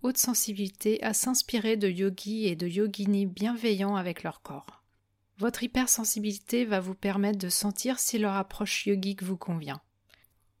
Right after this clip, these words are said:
Lorsque j'ai envie d'être guidée et accompagnée dans une séance,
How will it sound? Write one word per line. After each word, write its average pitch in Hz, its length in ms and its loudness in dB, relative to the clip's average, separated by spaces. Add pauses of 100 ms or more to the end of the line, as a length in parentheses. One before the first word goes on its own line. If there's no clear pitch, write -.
Lorsque 247 380 2
j'ai 254 220 4
envie 254 240 2
d'être 202 400 -2
guidée 214 500 2
et 190 220 2
accompagnée 196 600 2
dans 180 140 2
une 180 160 0
séance, - 540 0